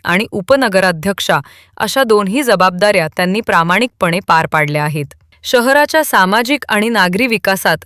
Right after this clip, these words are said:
त्यांचा सक्रिय सहभाग राहिला असून त्यांच्या शिस्तबद्ध आणि अभ्यासू नेतृत्वामुळे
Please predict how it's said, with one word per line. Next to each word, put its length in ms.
त्यांचा 280
सक्रिय 500
सहभाग 460
राहिला 340
असून 340
त्यांच्या 340
शिस्तबद्ध 760
आणि 280
अभ्यासू 500
नेतृत्वामुळे 840